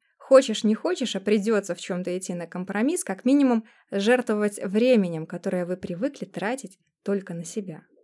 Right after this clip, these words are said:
Жалость к себе и легализация саморазрушительного поведения. Человек с чистой совестью пускается во все тяжкие, потому что, а не для кого вести здоровый образ жизни, и вообще он страдает.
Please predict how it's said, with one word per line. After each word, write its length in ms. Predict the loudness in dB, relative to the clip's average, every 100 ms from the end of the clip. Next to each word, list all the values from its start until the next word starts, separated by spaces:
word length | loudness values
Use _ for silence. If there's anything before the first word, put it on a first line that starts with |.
| _ _ _ _ _ _ _ _
Жалость 520 | -4 2 4 4 2
к 40 | -4
себе 400 | -6 -2 0 -2
и 220 | -2 0
легализация 680 | 2 4 4 2 0 0 -2
саморазрушительного 960 | 0 0 0 -4 -4 -4 -2 -2 -4 -6
поведения. 640 | -8 -8 -6 -6 -6 -12 -18 _ _ _ -6
Человек 440 | 2 4 4 0
с 160 | -4 -2
чистой 480 | 4 4 4 0
совестью 580 | 0 2 2 2 -2 -10
пускается 580 | -8 -6 0 0 0 -4
во 120 | -6
все 200 | -4 -4
тяжкие, 460 | -2 -2 -2 -2 -4
потому 320 | -2 0 0
что, 240 | 0 -6 -8 _ _ _ _ _ 2
а 80 |
не 180 | 8 8
для 100 | 8
кого 200 | 2 0
вести 320 | -2 -4 -6
здоровый 380 | -4 -2 -2 -2
образ 240 | -2 -4 -2
жизни, 400 | -2 -2 -2 -6
и 20 |
вообще 340 | -8 -10 -6
он 140 | -4 -4
страдает. 680 | -6 -4 -2 -2 -2 -4